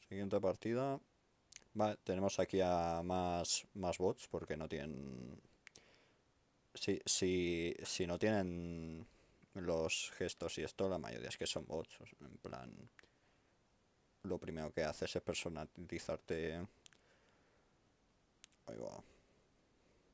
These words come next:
Vale, muerto. El auto apuntado con esta, no, eh, porque, uff.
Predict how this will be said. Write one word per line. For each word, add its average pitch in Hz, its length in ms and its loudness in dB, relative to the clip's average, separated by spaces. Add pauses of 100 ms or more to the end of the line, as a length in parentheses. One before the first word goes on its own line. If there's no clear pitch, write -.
(1300)
Vale, 85 380 -4 (220)
muerto. 107 400 -6 (2250)
El 92 80 0
auto 87 160 2
apuntado 107 920 4
con 101 200 -4
esta, 110 580 2
no, 90 640 -2
eh, 104 80 -6
porque, 85 540 -6
uff. 113 180 -4